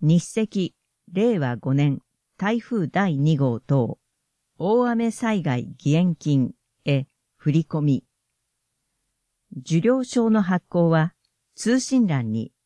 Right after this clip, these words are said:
受領証希望記入。窓口での取り扱いの場合、振り替え手数料はかかりません。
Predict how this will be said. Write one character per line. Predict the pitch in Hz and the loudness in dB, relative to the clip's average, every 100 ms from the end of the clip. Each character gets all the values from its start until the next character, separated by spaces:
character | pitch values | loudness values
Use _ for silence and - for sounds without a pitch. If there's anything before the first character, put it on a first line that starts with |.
| _ _ | _ _
受 | - 151 156 | -8 0 2
領 | 226 247 | 2 -2
証 | 233 220 208 185 | -4 0 0 0
希 | - 160 | -2 -2
望 | 143 156 131 - _ _ 180 170 - _ _ | 0 0 -2 -10 _ _ -2 0 -2 _ _
記 | 143 | 0
入。 | 139 127 107 - _ _ _ _ _ _ _ _ _ | 2 0 -2 -10 _ _ _ _ _ _ _ _ _
窓 | 165 196 277 | 0 0 0
口 | 240 165 | -2 0
で | 143 | 2
の | 131 123 | 2 0
取 | 143 156 | 0 2
り | |
扱 | 175 - - 151 | 0 -2 -2 0
い | |
の | 143 | 2
場 | 135 135 120 | 0 0 0
合、 | 120 - _ _ _ _ _ _ | -2 -6 _ _ _ _ _ _
振 | - 185 | -4 0
り | 247 | 0
替 | - 214 | 0 0
え | 208 | 0
手 | - | -2
数 | 185 220 208 | -2 0 0
料 | 147 120 | 0 0
は | 107 110 - _ | -2 -6 -10 _
か | - 143 | -8 0
か | 170 | 2
り | 160 | 2
ま | 147 | 0
せ | - 131 | 0 -4
ん。 | 101 | -4